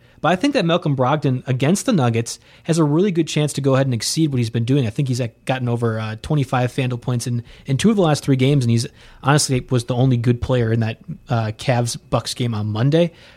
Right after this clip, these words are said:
He scored over tw-, uh, he scored twenty points just in general. So I like Brogdon there. Um, even though Dellavedova is getting a little more of the minutes, I think that Brogdon as a whole will be able to do more with it, leading that second unit. I think Michael Beasley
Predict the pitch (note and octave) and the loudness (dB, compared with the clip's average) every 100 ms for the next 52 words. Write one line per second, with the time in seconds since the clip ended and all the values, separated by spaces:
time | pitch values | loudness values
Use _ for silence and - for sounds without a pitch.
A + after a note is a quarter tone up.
0 | _ B2 - C3+ B2 A#2 G#2+ - - B2 | _ -6 -2 2 4 2 -2 -4 0 0
1 | B2 - C3+ - C3 C#3 A2+ C#3 A#2+ - | 0 0 0 0 0 0 0 -2 -4 -4
2 | A#2 A#2+ A2+ A#2+ C3 A#2+ B2+ A#2 A2 - | -6 -4 0 2 2 0 0 -2 -2 -12
3 | - _ _ - E3+ D3+ D#3+ - C#3+ D3 | -20 _ _ -2 0 0 -2 0 0 0
4 | D#3+ D3 D3 D3 C3+ B2 A#2 A#2 D#3+ E3 | 0 2 0 0 -2 0 -2 -2 -2 0
5 | D#3 C#3 C#3+ C#3 B2+ B2+ B2+ B2+ A2+ C3 | 2 2 2 0 0 0 0 0 -2 -4
6 | B2 A2+ A#2+ D3+ C#3+ C#3 B2 A#2+ B2 B2+ | -4 -4 0 2 2 0 0 -2 -2 -2
7 | - A2+ C#3 B2 A2+ B2+ B2 A#2 G#2+ G#2+ | -4 -4 -2 -2 -2 0 0 0 -2 -4
8 | D3+ C#3 C3+ - - - C#3 B2+ A#2 A2 | -2 0 0 -4 -16 -8 -2 0 0 0
9 | A#2 D3+ D3 C#3+ C3+ C#3 - - _ C3+ | 0 0 2 2 2 -2 -4 -12 _ 0
10 | C#3+ C3+ A#2+ - C3+ A#2+ A#2 C3 D3 - | 2 2 -2 -6 -4 -2 0 2 2 -2
11 | _ - - C3 C#3 C3+ B2+ B2 B2 C#3+ | _ -20 -8 -2 0 0 0 0 0 0
12 | C#3+ D3+ D3+ | 2 0 0